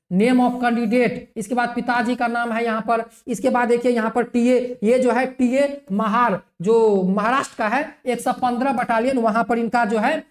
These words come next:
मेडिकल हुआ। ये मेडिकल क्या है, ये मेडिकल फिट है। और जैसे दोस्तों, आप लोग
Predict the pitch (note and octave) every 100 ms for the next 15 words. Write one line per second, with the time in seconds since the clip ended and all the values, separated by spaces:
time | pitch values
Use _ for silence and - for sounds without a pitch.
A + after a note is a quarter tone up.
0 | _ G3 A#3+ A#3+ B3 A#3 G3+ F#3+ - -
1 | G3+ B3 B3+ B3+ B3+ C#4 C4+ D4+ C#4 G3
2 | - - - A#3 A#3+ A#3+ A#3+ C4+ B3+ -
3 | C4+ A3+ F3+ D#3+ - A3 F#3+ A#3 B3+ D#4
4 | C#4 C#4+ C#4+ C#4 B3 C4 B3+ C4+ G#3 -